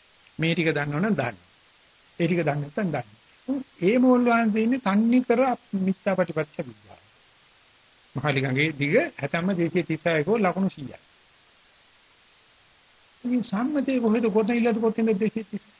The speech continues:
ගඟ හැමදාම මෙහෙම යනවා, මෙහෙම යනවා, මෙහෙම යනවා, මෙහෙම යනවා. ගඟ මැද දෙක දෙසිය තිස්. ඉවුර දෙ-, දෙසිය තිස්. දෙසිය තිස් ගඟ.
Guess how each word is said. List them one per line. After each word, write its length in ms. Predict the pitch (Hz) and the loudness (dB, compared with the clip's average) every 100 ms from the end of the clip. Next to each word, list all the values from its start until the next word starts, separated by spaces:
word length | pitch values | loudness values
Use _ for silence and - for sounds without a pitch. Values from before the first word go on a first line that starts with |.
| _ _ _ _ _ _ _ _ _ _ _ - | _ _ _ _ _ _ _ _ _ _ _ -6
ගඟ 180 | 147 165 | -2 0
හැමදාම 500 | 127 143 147 180 233 | -2 -2 2 2 4
මෙහෙම 280 | 226 160 156 | 4 4 2
යනවා, 320 | 131 131 220 | -2 -4 0
මෙහෙම 280 | 202 185 160 | 2 2 -2
යනවා, 320 | 135 135 226 | -8 -8 -2
මෙහෙම 280 | 196 185 165 | -2 -2 -4
යනවා, 320 | 143 156 214 | -8 -6 -2
මෙහෙම 220 | 196 190 | -2 -2
යනවා. 300 | 175 175 285 - - - | -6 -8 -10 -12 -20 -8
ගඟ 200 | 208 208 214 | -2 0 2
මැද 240 | 196 196 | 4 4
දෙක 260 | 226 226 220 | 4 4 2
දෙසිය 340 | 208 214 196 | 2 0 0
තිස්. 200 | - 196 196 185 190 185 - _ - | 0 -2 0 -2 -6 -8 -12 _ -4
ඉවුර 200 | 214 262 | 2 4
දෙ-, 160 | 247 214 | 4 4
දෙසිය 300 | 196 196 196 | 0 2 0
තිස්. 260 | 196 185 - 190 - _ _ _ _ _ _ _ _ - | 0 -4 -2 -4 -6 _ _ _ _ _ _ _ _ -20
දෙසිය 340 | - 170 160 185 | -8 -8 -4 -6
තිස් 180 | - 156 | -6 -16
ගඟ. 340 | 185 175 143 | -20 -20 -20